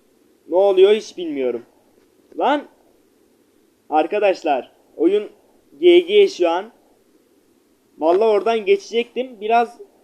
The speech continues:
geçsem mi, geçmesem mi diye bir takıldım.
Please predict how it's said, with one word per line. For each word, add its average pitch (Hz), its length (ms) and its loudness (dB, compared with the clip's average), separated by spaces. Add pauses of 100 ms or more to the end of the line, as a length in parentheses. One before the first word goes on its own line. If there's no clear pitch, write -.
(360)
geçsem 233 500 0
mi, 226 100 -10
geçmesem 233 600 -2
mi 233 140 -10
diye 220 140 -10
bir 214 140 -14
takıldım. 220 520 -4